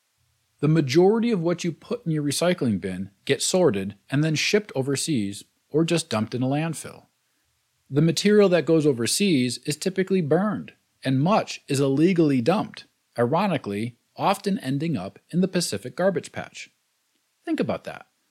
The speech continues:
The Pacific garbage patch is not made up of litter or landfill waste, but material dutifully put in a recycling bin.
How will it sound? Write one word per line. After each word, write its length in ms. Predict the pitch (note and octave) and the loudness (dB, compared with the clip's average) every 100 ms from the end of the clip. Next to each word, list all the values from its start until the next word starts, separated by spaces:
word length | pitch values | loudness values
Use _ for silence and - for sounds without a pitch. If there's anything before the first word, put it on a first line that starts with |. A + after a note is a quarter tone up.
| _ | _
The 100 | D3 | -6
Pacific 640 | C#3 C3 - A#3 A#3 C4+ - | -4 -4 -2 -4 -4 -6 -6
garbage 400 | A2+ G#2 G2+ - | -6 -6 -8 -10
patch 360 | A#2 F#2+ - _ | -10 -10 -14 _
is 180 | B2 G#2 | -10 -4
not 380 | G#2+ C#3+ G3+ D#3+ | -2 0 -4 -4
made 180 | D#3+ D3+ | 0 0
up 200 | C#3+ A#2 | 0 -4
of 120 | G2 | -4
litter 420 | A2 C#3+ D#3 C3 | 0 4 4 2
or 180 | - G2+ | -2 -8
landfill 640 | F#2+ C#3 B3 G#3+ - F#2 | -6 -4 0 0 -2 -6
waste, 380 | E2+ E2+ F2 - _ _ - | -8 -10 -12 -14 _ _ -6
but 180 | C#3 | -4
material 680 | D#3+ D#3 - B3 E3 G2 G2 _ _ | -2 -4 -2 0 0 -2 -4 _ _
dutifully 500 | G#3+ B3 G3+ - A2+ | 0 4 2 0 -4
put 220 | A#2 - D#3+ | -2 -4 -2
in 60 | |
a 40 | E3 | -2
recycling 560 | E3 F#3 G#3+ G#3+ C3+ | 0 2 0 0 -2
bin. 280 | F2 E2 | -4 -12